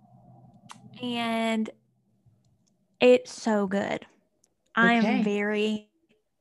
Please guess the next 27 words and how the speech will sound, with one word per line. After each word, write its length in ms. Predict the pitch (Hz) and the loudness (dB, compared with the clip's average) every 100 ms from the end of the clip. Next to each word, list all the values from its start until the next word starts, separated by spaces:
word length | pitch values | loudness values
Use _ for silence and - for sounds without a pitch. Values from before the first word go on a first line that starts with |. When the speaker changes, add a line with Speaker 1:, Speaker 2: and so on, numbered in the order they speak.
| _ _ _ _ | _ _ _ _
Speaker 1:
I'm 280 | 240 220 202 | 0 2 0
very 440 | 185 202 202 202 | 0 0 0 -2
invested 560 | 214 214 330 - 247 208 | 0 2 0 0 -4 -2
in 140 | 190 | -2
it. 180 | - - - | -4 -6 0
It's, 340 | 233 - - - _ _ _ - | 0 0 -12 -20 _ _ _ 0
yeah, 340 | 226 208 - 202 _ _ | 2 2 0 -6 _ _
it's 140 | 269 - | -4 0
great. 340 | 240 220 - - _ _ _ _ - | 0 0 -4 -16 _ _ _ _ -18
So 600 | - 277 262 262 247 247 - - - - _ _ _ _ _ _ _ _ | 0 6 8 8 4 0 -12 -20 -20 -20 _ _ _ _ _ _ _ _
it's 320 | 269 262 - | 4 4 2
like, 280 | 294 285 277 | 4 4 2
and 220 | 277 269 269 - | 0 0 -2 -2
it's 140 | 233 | 4
only 200 | 269 285 | 4 4
eight 200 | 220 240 | 2 2
episodes, 840 | 208 202 180 202 - 226 - - - _ | -2 -4 -2 0 0 0 -4 -14 -18 _
so 140 | - | 2
that's 220 | 262 254 - - - | 2 2 -4 -12 0
kinda 400 | 240 185 170 170 | 2 2 -2 -4
nice. 480 | - 220 226 - - - _ | -4 -2 -4 -6 -12 -18 _
Um, 680 | 254 254 240 226 220 214 214 - - | 4 6 6 6 4 2 0 -6 -6
but 760 | 214 208 269 269 240 208 214 - - - | -6 2 6 8 6 6 2 -2 -14 2
it's, 200 | 254 254 | 2 4
like, 240 | 254 233 - | 4 4 0
set 440 | - 240 220 233 | -2 2 4 2
in 580 | - 226 220 220 214 214 | 2 4 4 4 2 0